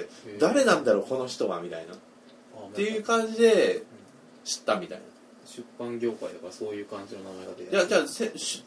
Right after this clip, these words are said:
Speaker 2: 大学院の先輩とかは完全にサッカーの先輩で、
Speaker 1: へー。
Speaker 2: で、まあ、なんか、大学院でもサッ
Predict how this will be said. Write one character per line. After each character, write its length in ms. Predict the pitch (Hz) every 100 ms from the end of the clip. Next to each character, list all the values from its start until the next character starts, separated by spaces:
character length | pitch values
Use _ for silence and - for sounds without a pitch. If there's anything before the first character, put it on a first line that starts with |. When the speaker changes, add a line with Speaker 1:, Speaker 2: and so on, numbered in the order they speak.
| -
Speaker 2:
大 200 | 220 285
学 180 | 294 320
院 60 | 196
の 60 |
先 180 | 170 160
輩 140 | 170 175
と 80 |
か 40 | 131
は 60 | - 165
完 80 | 170
全 160 | 165 165
に 60 |
サ 140 | 160 185
ッ 180 | - -
カ 140 | 98
ー 40 | 90
の 60 |
先 200 | - 92 92
輩 180 | 90
で、 260 | 95 98 -
Speaker 1:
へ 380 | 123 120 120 120 117 - - - - 143
ー。 40 |
Speaker 2:
で、 100 | 147
ま 200 | 147 139
あ、 40 | 117
な 80 | 123
ん 100 | 110
か、 100 | 98 - -
大 160 | 143 156
学 240 | 160 156
院 140 | 131 104
で 60 |
も 80 | 95
サ 140 | -
ッ 40 | -